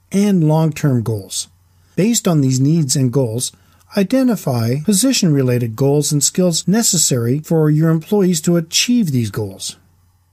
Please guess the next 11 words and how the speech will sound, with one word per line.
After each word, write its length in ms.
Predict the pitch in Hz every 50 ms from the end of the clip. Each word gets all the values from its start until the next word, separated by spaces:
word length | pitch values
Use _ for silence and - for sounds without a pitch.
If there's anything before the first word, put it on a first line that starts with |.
| _ _ _ _ -
As 220 | - 165 214 214
these 240 | 214 233 233 214 202
are 60 | 208
being 220 | 185 190 202 196 190
determined, 580 | 180 175 - - 185 185 139 123 127 147 156 - _ _ _ _ _ _ - -
add 240 | 247 254 233 165 151
them 160 | 120 107 101
to 140 | - - 135
your 120 | 131 135
operations 580 | 139 147 - 147 139 135 131 - - 117 104 104
manual. 420 | 110 104 95 90 90 80 78 -